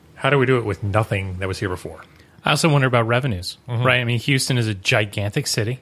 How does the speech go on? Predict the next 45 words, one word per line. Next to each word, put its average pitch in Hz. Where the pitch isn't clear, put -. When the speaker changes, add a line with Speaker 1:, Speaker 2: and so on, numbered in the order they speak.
Speaker 1:
Sure. 104
Speaker 2:
Uh, 123
the, 139
the 135
Astros 139
were 147
a -
loser 135
for -
a 135
long 131
time, 120
Speaker 1:
Yep. 131
Speaker 2:
right? 120
So 127
it's, -
it's 123
hard 131
to 120
generate 113
on 107
a 101
loser. 101
Uh, 120
but 131
they 139
also 147
didn't 147
have 139
a 131
baseball 135
team 131
in 120
their 117
backyard. 120
Speaker 1:
Right. 95
Speaker 2:
You 117
know, 117
they, 110
they 110
didn't 117
have 110
the 107
twentieth 113
largest, 110